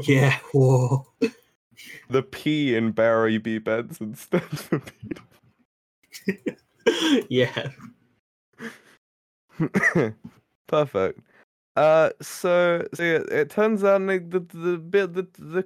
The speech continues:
Speaker 2: the test, Billy only got one question wrong. That's a rough grading. Uh, I don't know, that's rough.
Speaker 1: That's
Speaker 2: Yeah,
Speaker 1: not
Speaker 2: he only got
Speaker 1: bad,
Speaker 2: w-,
Speaker 1: it's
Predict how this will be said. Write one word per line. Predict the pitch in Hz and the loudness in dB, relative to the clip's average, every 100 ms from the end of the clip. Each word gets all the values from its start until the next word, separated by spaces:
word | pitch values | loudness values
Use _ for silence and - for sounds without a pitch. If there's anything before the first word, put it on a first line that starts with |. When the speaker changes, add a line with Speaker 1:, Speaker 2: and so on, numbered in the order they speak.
| - - | -8 -16
Speaker 2:
the | 170 | -16
test, | - 208 110 - - - | -4 0 0 -2 -14 -4
Billy | 151 175 180 | -2 0 0
only | 175 175 | 0 0
got | 170 139 | 0 0
one | 160 190 175 | 0 -2 -4
question | - 190 208 - - 113 | -2 -2 -4 -8 -6 -4
wrong. | 107 98 95 104 | -2 -2 0 0
That's | 156 240 196 | 0 0 -2
a | |
rough | 131 101 107 - - | -4 -4 -6 -8 -16
grading. | 90 87 98 76 87 104 127 _ - _ _ _ _ - | -10 -8 -6 -8 -8 -10 -14 _ -20 _ _ _ _ -8
Uh, | - 98 98 165 175 _ _ _ _ _ _ | -4 -2 -2 -4 -6 _ _ _ _ _ _
I | - | -8
don't | 151 | -4
know, | 131 160 | 0 0
that's | 165 165 - | 0 -2 -2
rough. | 101 139 | 0 0
Speaker 1:
That's | 131 120 | 0 -2
Speaker 2:
Yeah, | 151 | 0
Speaker 1:
not | 139 | 0
Speaker 2:
he | 156 | -2
only | 185 | -2
got | 185 | -2
Speaker 1:
bad, | 151 | -6
Speaker 2:
w-, | |
Speaker 1:
it's | 151 | -12